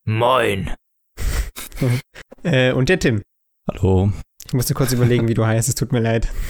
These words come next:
Speaker 3: Ja, das fällt mir auch mal wieder nicht ein, aber
Speaker 2: Das ist die Sünde, weil du zu spät gekommen bist.
Speaker 1: Wie
Speaker 2: Na ja.
Speaker 1: heißen Sie? Äh, Moment, ich muss meinen Ausweis kurz rausholen. Das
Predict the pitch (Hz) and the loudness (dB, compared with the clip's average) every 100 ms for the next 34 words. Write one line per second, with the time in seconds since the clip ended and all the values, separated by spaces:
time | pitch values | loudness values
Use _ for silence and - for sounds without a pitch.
0 | 98 95 95 87 - - 104 98 92 82 | 0 2 2 2 -2 -2 0 2 2 2
1 | 82 80 80 80 80 82 80 78 80 - | 0 0 0 -2 -2 -2 0 -2 -2 -4
2 | - 135 - 127 151 151 131 135 127 127 | -4 -2 2 2 4 4 4 2 0 -2
3 | 131 123 120 120 113 113 - - - _ | -2 -2 -2 -2 -2 -2 -6 -12 -20 _
4 | - 220 165 180 160 170 117 110 107 131 | -4 2 4 4 4 2 0 -2 -2 0
5 | 165 180 180 170 170 175 180 185 165 151 | 4 4 4 4 2 2 2 2 0 -2
6 | 175 - 165 151 175 - 131 127 127 120 | -2 0 0 2 0 0 -2 0 -4 -4
7 | - 120 120 113 110 107 107 - - | -2 -2 0 -2 0 -2 -4 -4 -6